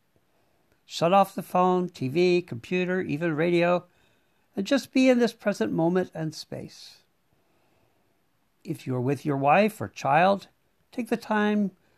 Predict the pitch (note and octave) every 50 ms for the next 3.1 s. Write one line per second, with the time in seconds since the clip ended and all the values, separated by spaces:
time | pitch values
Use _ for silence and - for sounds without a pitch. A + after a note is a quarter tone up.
0 | _ _ _ _ - C3 C#3 D3+ D3 C#3+ C#3+ C#3+ B2+ A2+ A2 - - D3 B2+ D3+
1 | D#3 E3+ E3+ F#3+ F#3 F3+ F3+ F3 - - C3 A#2+ A2+ A#2 C3+ D3 D#3+ E3 E3 C#3+
2 | A#2 - C#3+ D3+ D3+ D3+ D3 C3+ - - - D3 C3 A2 B2 A2+ G#2+ G#2+ - G#2
3 | A2 -